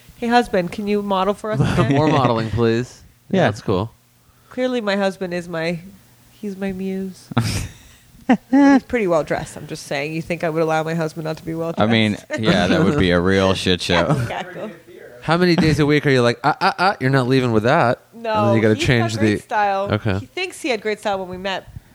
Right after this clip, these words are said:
Speaker 2: <laughs>
Speaker 1: but we
Speaker 2: That's, every woman has
Speaker 1: We
Speaker 2: said
Speaker 1: won't
Speaker 2: that
Speaker 1: get
Speaker 2: about
Speaker 1: into
Speaker 2: every guy
Speaker 1: that.
Speaker 2: she's ever dated.
Speaker 1: He likes to think that he sh-, came like this, but he didn't.
Speaker 2: <laughs>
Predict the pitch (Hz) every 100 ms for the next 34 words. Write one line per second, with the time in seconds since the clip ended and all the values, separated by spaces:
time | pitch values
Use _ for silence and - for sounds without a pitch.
0 | - - - - - 233 196 247 - 190
1 | - 170 165 180 196 165 170 160 147 175
2 | 170 139 139 135 135 131 127 123 117 113
3 | 117 117 107 104 92 67 - - - -
4 | - - - - - 302 311 320 - 285
5 | - 262 240 240 214 226 214 208 - 196
6 | - - 233 202 175 170 170 123 - -
7 | - 180 - - _ - - 320 370 370
8 | 359 185 - 202 190 -